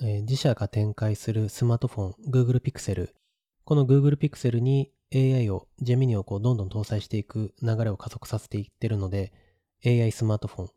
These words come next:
の展開というのも楽しみです。いずれにしろですね、両社とも自分たちの武器、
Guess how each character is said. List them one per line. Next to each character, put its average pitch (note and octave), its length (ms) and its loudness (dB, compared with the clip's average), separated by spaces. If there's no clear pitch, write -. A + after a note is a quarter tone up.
の B2+ 100 -2
展 A2 200 0
開 G#2 180 -2
と A2 100 -4
い A2+ 40 0
う A2+ 40 -2
の D3 80 2
も F#3 280 0
楽 G#2 200 -2
し - 100 -6
み F2 100 -6
で E2+ 120 -10
す。 - 200 -20
い C3+ 120 -2
ず C#3+ 100 -2
れ D#3+ 80 2
に E3+ 80 0
し - 100 -8
ろ F3+ 100 -2
で B2 100 -2
す - 160 -12
ね、 G2 360 -8
両 D#3 140 0
社 D#3 140 -4
と - 80 -6
も F#2+ 220 -8
自 A#2+ 180 -4
分 D#3 160 2
た A#2+ 100 -2
ち - 120 -10
の G2+ 80 -4
武 G2 120 -8
器、 - 240 -14